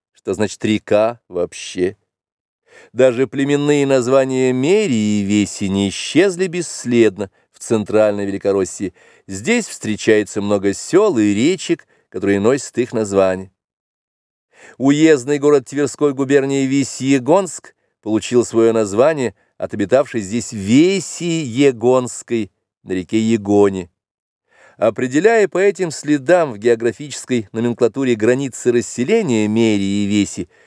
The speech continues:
найдем, что эти племена обитали некогда от слияния Суханы и Юга, от Онежского озера, реки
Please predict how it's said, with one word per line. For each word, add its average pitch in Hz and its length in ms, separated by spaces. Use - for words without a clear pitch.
найдем, 131 600
что 123 360
эти 170 340
племена 117 600
обитали 101 600
некогда 101 540
от 113 220
слияния 139 760
Суханы 110 880
и 107 60
Юга, 104 640
от 95 240
Онежского 113 720
озера, 131 600
реки 110 540